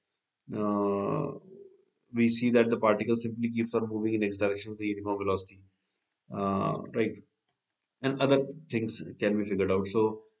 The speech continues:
this was the entire maths. This was the entire maths behind whatever we did. Okay, so it is these equations that I have fed into these calculators, these calculators that you see here. So you see x, x component, this, uh, whatever is writ-, written before this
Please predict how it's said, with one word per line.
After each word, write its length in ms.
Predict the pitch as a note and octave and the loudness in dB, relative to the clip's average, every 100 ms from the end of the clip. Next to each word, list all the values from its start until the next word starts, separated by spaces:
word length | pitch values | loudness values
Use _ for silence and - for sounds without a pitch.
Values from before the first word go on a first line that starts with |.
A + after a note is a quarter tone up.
| _ | _
this 180 | B2 A#2+ | 0 4
was 220 | C3+ A#2+ | 6 6
the 180 | B2+ C3+ | 4 2
entire 520 | A2+ A2+ A2 A2 B2 | 0 2 4 6 4
maths. 580 | A2 G2+ G#2 G#2 G2+ - | 2 2 4 4 0 -12
This 140 | - A#2 | -10 -4
was 140 | A2 | 0
the 80 | A2+ | 2
entire 320 | A2 A2 G#2+ | 2 2 0
maths 340 | G#2 G#2 A2+ - | 0 -2 -4 -6
behind 540 | A#2 G#2 G#2 G#2+ A#2 A2+ | -6 -4 -2 0 0 0
whatever 360 | G#2 A2 A#2 | 0 2 2
we 120 | A2+ A2 G2 | 0 -2 2
did. 280 | G#2+ F#2+ G2 _ _ _ _ - | 2 2 -4 _ _ _ _ -10
Okay, 320 | G#2 A2+ G#2+ - | -2 2 2 0
so 460 | - A2 G#2+ - | 0 6 6 4
it 140 | A#2+ B2 | -2 0
is 160 | A#2+ | 0
these 260 | A2+ B2+ B2+ | 4 4 4
equations 560 | B2+ A#2+ A2+ A#2 B2 A2+ | 0 2 2 2 -2 0
that 180 | G#2 G#2 | 0 2
I 160 | G#2 | 2
have 120 | G#2+ - | -2 -2
fed 140 | A2+ G#2+ | 0 2
into 340 | G#2+ G#2 A2 | 2 0 -2
these 220 | G#2+ G#2 | -2 -2
calculators, 720 | - G2 F#2 F#2+ F2+ - F#2 - G2+ | -2 -4 -2 -2 -2 -4 -10 -12 -8
these 160 | G2+ | -4
calculators 480 | G2+ G2+ G#2 G2+ G#2 | -2 -2 -2 -2 0
that 140 | G2+ | 0
you 100 | G2+ | 0
see 200 | G2 A#2 | -6 -6
here. 260 | A2 B2 B2 - _ _ - | 0 0 0 -6 _ _ -10
So 140 | A2 | -2
you 140 | A2 | 0
see 300 | G#2+ - C3+ C3+ | 0 0 0 2
x, 320 | A#2+ - - A#2+ | 0 -2 -10 -2
x 260 | B2 - - | -2 -2 0
component, 540 | A2+ G#2+ G#2+ G2+ G2 | 0 2 2 2 0
this, 180 | G#2 G#2 | -4 -2
uh, 100 | G#2+ | 0
whatever 300 | G#2+ A#2 B2+ | 2 4 4
is 160 | A#2 A2+ | 2 0
writ-, 160 | A2+ | -2
written 280 | G#2+ G#2+ A2+ | -2 -2 -2
before 400 | G#2+ G2+ A2+ A2+ | -2 -2 0 0
this 180 | A#2 A2+ | -2 -6